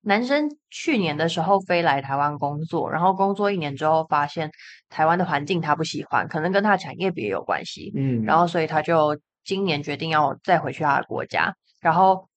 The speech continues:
Speaker 1: 女生也是一直都有想要出国工作的梦想，然后今年就刚好也录取了男生的国家的公司，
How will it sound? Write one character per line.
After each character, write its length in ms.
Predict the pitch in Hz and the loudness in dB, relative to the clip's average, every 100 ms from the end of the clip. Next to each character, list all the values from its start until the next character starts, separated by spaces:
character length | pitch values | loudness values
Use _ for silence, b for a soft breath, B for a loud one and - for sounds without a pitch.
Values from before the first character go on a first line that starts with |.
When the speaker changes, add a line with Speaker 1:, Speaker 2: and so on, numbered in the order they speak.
| _ | _
Speaker 1:
女 200 | 185 170 | 0 2
生 260 | 165 214 226 | 4 2 4
也 140 | 180 | 2
是 200 | 147 220 | 2 0
一 140 | - 269 | 2 0
直 80 | 165 | 4
都 140 | 180 | 4
有 100 | 170 | 4
想 140 | 165 | 2
要 60 | 131 | -2
出 180 | - 185 | -4 -2
国 160 | 175 | 0
工 220 | 147 151 165 | 2 0 0
作 200 | 180 151 | 0 0
的 680 | 110 113 107 95 78 71 - | 2 2 0 -2 -6 -8 -8
梦 220 | 208 202 143 | 0 0 0
想， 200 | - - _ _ | -6 -8 _ _
然 140 | - 160 | 2 4
后 80 | 180 | 4
今 180 | 180 | 2
年 180 | 202 151 | 0 0
就 320 | 160 170 156 156 _ _ | 4 4 4 0 _ _
刚 180 | 180 190 | 0 2
好 220 | 196 139 | 2 2
也 520 | 110 131 82 73 - - | 2 -2 -4 -4 -10 -4
录 180 | 240 202 | 0 0
取 260 | 120 - 151 | -2 -8 -2
了 340 | 151 147 139 - _ _ _ _ | 2 2 0 -6 _ _ _ _
男 260 | - 165 165 | -2 0 0
生 240 | 185 202 | 0 -2
的 140 | 190 151 | 0 -2
国 200 | - 151 | 0 -2
家 220 | - 147 | 2 0
的 140 | 151 135 | 0 0
公 220 | 214 247 | 0 0
司， 380 | 247 220 233 | -4 -4 -4